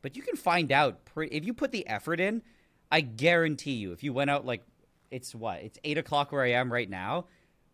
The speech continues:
I could leave and come back, and by the end of the night, I would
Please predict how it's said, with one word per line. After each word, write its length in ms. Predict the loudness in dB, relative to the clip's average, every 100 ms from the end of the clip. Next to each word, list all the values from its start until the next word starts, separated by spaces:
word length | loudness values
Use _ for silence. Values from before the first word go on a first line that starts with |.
| 0
I 80 | 2
could 320 | 0 -2 -8
leave 440 | -2 0 0 0
and 120 | -2
come 180 | -2 -2
back, 460 | 4 4 4 0 -8
and 140 | -6 0
by 120 | 0
the 100 | 0
end 100 | -2
of 60 |
the 60 | -2
night, 340 | 0 0 0 -4
I 120 | -6
would 300 | -6 -6